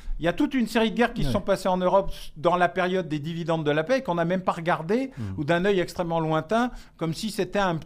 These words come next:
Speaker 2: Parce qu'on avait trop
Speaker 1: problème.
Speaker 2: lu, parce qu'on avait trop lu Francis Fukuyama, peut-être ?
Speaker 1: Non, on, ah bah, toujours. On, on, euh,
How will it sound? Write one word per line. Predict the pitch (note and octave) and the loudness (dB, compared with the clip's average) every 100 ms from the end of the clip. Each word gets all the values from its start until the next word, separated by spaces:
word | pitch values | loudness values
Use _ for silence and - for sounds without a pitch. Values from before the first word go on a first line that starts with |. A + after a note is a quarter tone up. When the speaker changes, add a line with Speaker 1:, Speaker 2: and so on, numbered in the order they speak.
| - - - | -12 -20 0
Speaker 2:
Parce | E3+ - | 2 4
qu'on | F#3 | 6
avait | F3 | 6
trop | G3 F3 | 6 4
Speaker 1:
problème. | F#3+ | 4
Speaker 2:
lu, | G#3 F#3+ | 2 0
parce | - E3+ | 0 0
qu'on | - E3 | 0 -2
avait | E3 | 0
trop | - | 2
lu | G#3 | 2
Francis | A#2+ D#3 E3 D3+ | 2 -2 -4 -6
Fukuyama, | D#3 D#3 D3 D3+ D#3+ | -8 -4 -2 -2 -8
peut-être ? | C3 D#3 C#3+ - - - - - - | -10 -10 -10 -10 -14 -16 -20 -20 -8
Speaker 1:
Non, | B2 C#3+ | -2 2
on, | F3+ F#3 B2 A#2 - | 4 2 0 -6 -8
ah | - | -12
bah, | - - - | -14 -16 -12
toujours. | C3+ C3+ G#3+ E3+ | -8 -4 -2 -2
On, | C3+ D#3+ | -4 -6
on, | D#3 E3+ | -8 -8
euh, | F3+ | -12